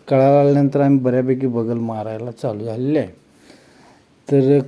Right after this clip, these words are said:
खरं सांगायचं तर औषधाच्या दुकानात जाऊन बसणंच बंद केलं पाहिजे. ती नवीन औषधं आणि नवीन हे आमच्या डोक्यावर थापून आम्ही भयंकर खर्च करायलो आहे आणि आम्ही आहे तिथंच आहे.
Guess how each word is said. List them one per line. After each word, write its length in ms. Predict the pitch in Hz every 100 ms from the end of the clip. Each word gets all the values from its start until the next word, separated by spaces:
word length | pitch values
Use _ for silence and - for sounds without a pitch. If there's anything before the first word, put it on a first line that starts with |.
| -
खरं 160 | 143 160
सांगायचं 480 | 180 156 147 147
तर 160 | 151 151
औषधाच्या 920 | 123 131 139 139 135 - _ - 151
दुकानात 440 | 135 131 139 139 139
जाऊन 280 | 135 135
बसणंच 400 | 131 113 120 131
बंद 240 | 127 113 101
केलं 240 | 107 95
पाहिजे. 380 | 92 107 - - _ _ _ _ _ _ _ _ _
ती 60 | 151
नवीन 360 | 143 135 151 156
औषधं 520 | 151 143 156 151 160
आणि 180 | 156 151
नवीन 380 | 143 139 151
हे 100 | 156
आमच्या 440 | 151 135 120 143 143
डोक्यावर 440 | 139 127 135 135 139
थापून 300 | 120 131 135
आम्ही 280 | 131 135 127
भयंकर 540 | 117 131 147 143 151
खर्च 280 | 147 139 139
करायलो 380 | 139 135 135 143
आहे 120 | 143
आणि 100 | 143
आम्ही 280 | 131 135 135
आहे 200 | 127 131
तिथंच 380 | 117 104 110
आहे. 220 | 110 -